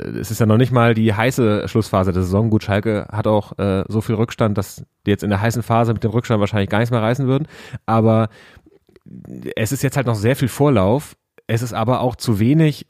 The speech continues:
um den Abstieg, äh, zu verhindern wahrscheinlich. Also d-, da wird jetzt auch ein neues Team, wenn das jetzt ein wirklich gutes Team gefunden werden würde, äh, auch so verbraucht, finde ich schon. Weil die steigen dann wahrscheinlich ab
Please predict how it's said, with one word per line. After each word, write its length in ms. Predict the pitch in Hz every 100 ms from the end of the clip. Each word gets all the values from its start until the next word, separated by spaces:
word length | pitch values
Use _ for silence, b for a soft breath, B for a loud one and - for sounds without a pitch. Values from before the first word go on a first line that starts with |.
| -
um 180 | 120
den 100 | 117
Abstieg, 500 | 113 147 - 90 - _ - - _
äh, 80 | 95
zu 120 | 90 101
verhindern 340 | 98 95 78
wahrscheinlich. 460 | 76 87 78 78 -
Also 300 | 104 107 107 - - - - - - - - -
d-, 120 | 104 98
da 160 | 101
wird 120 | 135
jetzt 140 | 139 -
auch 140 | 123
ein 60 | 120
neues 280 | 110 107 -
Team, 240 | 120 143
wenn 80 | 127
das 260 | 113 - -
jetzt 200 | 107 -
ein 80 | 110
wirklich 200 | 120 110
gutes 280 | 139 147 -
Team 200 | 151 135
gefunden 340 | 107 120 151
werden 220 | 95 92
würde, 280 | 87 87 127 B B B B B
äh, 300 | 113 113 113 -
auch 140 | 117
so 80 | -
verbraucht, 580 | - 110 - 131 90 -
finde 240 | - 90 82
ich 60 |
schon. 340 | - 78 73 78 _ -
Weil 160 | 107
die 320 | 107 104 95 - -
steigen 320 | - 110 131
dann 120 | 117
wahrscheinlich 420 | 107 113 101 95
ab 260 | 101 -